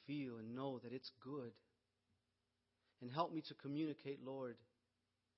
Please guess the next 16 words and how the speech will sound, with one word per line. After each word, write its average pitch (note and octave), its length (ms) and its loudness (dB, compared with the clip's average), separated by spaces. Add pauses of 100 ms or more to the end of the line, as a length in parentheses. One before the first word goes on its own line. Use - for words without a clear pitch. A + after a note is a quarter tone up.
(320)
this C3+ 220 0
message C3+ 380 2 (160)
to A#2+ 40 -10
these A#2+ 180 -8
men. B2 260 -2 (1600)
And C3+ 120 2
that B2+ 140 0
they D#3+ 180 10
would D3 180 4
in C3 80 2
turn D3+ 340 4
come C#3+ 140 2
back C#3 300 4
and B2 140 0
jump C3+ 280 4
in C3+ 220 0